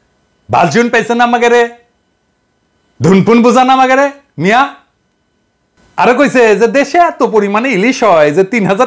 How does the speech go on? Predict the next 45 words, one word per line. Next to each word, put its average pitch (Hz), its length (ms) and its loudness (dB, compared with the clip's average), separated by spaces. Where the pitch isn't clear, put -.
টন 277 140 -6
ভারতে 220 280 0
পাঠালে 226 280 -4
বাজারে 156 380 0
কোনো 160 160 -6
প্রভাব 143 340 -4
পড়বে 98 240 -8
না। 95 140 -20
তারা 190 160 2
কইতেছে 240 340 0
আমাদের 226 260 0
কম 233 220 -2
দামে 175 180 -4
পেঁয়াজ 156 300 0
দেয়, 127 220 -4
তাহলে 190 220 0
এই 226 60 2
পেঁয়াজ 226 300 0
খাওয়া 214 200 -2
বন্ধ 165 220 -2
করে 214 200 -2
দেন। 175 320 -4
আরো 254 160 0
বলছে 220 320 0
চাঁদপুরে 220 380 0
যে 254 120 2
ইলিশ 233 200 -2
ধরা 247 180 2
পড়ে, 214 300 0
এই 180 80 2
তিন 202 200 -4
হাজার, 208 380 0
এ, 196 240 2
টন 214 160 0
নাকি 226 220 -4
একদিনের 175 720 -2
ধরা 151 220 0
পড়া 160 200 -2
ইলিশের 127 320 -6
সমান। 95 380 -14
ভারত 190 280 0
নাকি 196 160 -2
আবার 202 120 0
বন্ধু 143 240 -4
দেশ। 98 200 -6